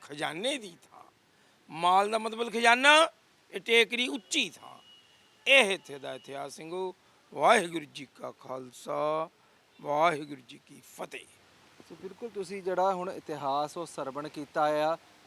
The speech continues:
Speaker 2: ਤੇ ਜਿਸ ਤਰੀਕੇ ਨਾਲ ਇੱਥੇ ਦੇ ਗ੍ਰੰਥੀ ਸਿੰਘ ਹੋਣਾ ਨੇ ਦੱਸਿਆ ਕਿ ਹਜੇ ਵੀ ਬਹੁਤ ਸਾਰਾ ਖਜ਼ਾਨਾ ਇੱਥੇ ਬਾਕੀ ਹੈ। ਜਦ ਇੱਥੋਂ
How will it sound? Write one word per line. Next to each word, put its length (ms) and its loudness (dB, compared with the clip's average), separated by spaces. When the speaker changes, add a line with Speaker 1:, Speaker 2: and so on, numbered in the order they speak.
Speaker 2:
ਤੇ 80 -8
ਜਿਸ 140 -12
ਤਰੀਕੇ 480 -6
ਨਾਲ 180 0
ਇੱਥੇ 220 -8
ਦੇ 100 -6
ਗ੍ਰੰਥੀ 320 -6
ਸਿੰਘ 180 -14
ਹੋਣਾ 200 -6
ਨੇ 60 -12
ਦੱਸਿਆ 360 -4
ਕਿ 140 -10
ਹਜੇ 240 -8
ਵੀ 120 -6
ਬਹੁਤ 280 -6
ਸਾਰਾ 260 -4
ਖਜ਼ਾਨਾ 360 -8
ਇੱਥੇ 220 -10
ਬਾਕੀ 420 -8
ਹੈ। 120 -2
ਜਦ 200 -6
ਇੱਥੋਂ 360 -8